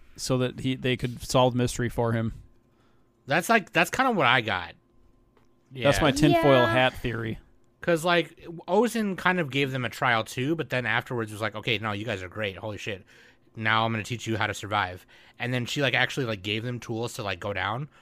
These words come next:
Speaker 2: Whereas Bonded was just like,
Speaker 3: Yeah.
Speaker 2: "All right, I'm gonna fuck y'all up, and then if I do fuck y'all up, I'm gonna turn you into jelly."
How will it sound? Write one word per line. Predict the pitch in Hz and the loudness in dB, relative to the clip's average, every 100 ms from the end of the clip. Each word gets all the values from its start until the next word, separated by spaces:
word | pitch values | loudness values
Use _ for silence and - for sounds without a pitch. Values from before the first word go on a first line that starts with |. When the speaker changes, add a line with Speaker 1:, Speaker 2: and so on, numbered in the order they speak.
| - _ | -20 _
Speaker 2:
Whereas | 139 135 | 2 2
Bonded | 120 143 175 170 147 | 6 6 6 4 2
was | 135 | 0
just | 120 131 | -2 -2
like, | 135 113 | 4 6
Speaker 3:
Yeah. | 285 247 196 185 165 - - _ _ _ _ _ - | 6 6 4 2 0 -6 -16 _ _ _ _ _ -2
Speaker 2:
"All | |
right, | 120 | 2
I'm | 117 | 2
gonna | 110 | 0
fuck | - 156 131 | 2 2 4
y'all | 135 123 | 4 6
up, | 139 123 | 4 2
and | 117 | -2
then | |
if | 117 | 0
I | 117 | 2
do | 117 185 | 4 2
fuck | 185 147 131 | 4 2 4
y'all | 127 | 2
up, | 120 | 2
I'm | 120 123 | -2 -4
gonna | 123 | 0
turn | 175 151 | 2 4
you | 147 | 2
into | 139 120 | -2 2
jelly." | 160 208 190 | 6 8 6